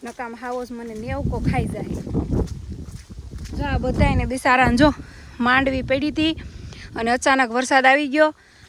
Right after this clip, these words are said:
તો જો ઢાંકી છે માંડવી, તો પણ ઢાંકે પણ કેટલોક બસાવ થાય, કંઈ બહુ ઝાઝો તો ન થાય,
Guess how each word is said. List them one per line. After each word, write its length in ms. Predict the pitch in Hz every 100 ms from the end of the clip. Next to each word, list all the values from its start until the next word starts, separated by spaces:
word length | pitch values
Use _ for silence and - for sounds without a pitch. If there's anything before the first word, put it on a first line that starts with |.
| _
તો 140 | - 226
જો 140 | 262
ઢાંકી 420 | 240 240 269 285
છે 140 | 269 254
માંડવી, 440 | 247 247 269 330 - _ - _ _
તો 140 | - 254
પણ 180 | 247 226
ઢાંકે 380 | 226 254 262
પણ 260 | 247 247 233 - - _ _
કેટલોક 300 | - 320 320
બસાવ 340 | 233 247 247 220
થાય, 200 | 247 233
કંઈ 120 | 233
બહુ 180 | 240 240
ઝાઝો 340 | 247 294 302
તો 140 | 254
ન 180 | 247 320
થાય, 240 | 302 151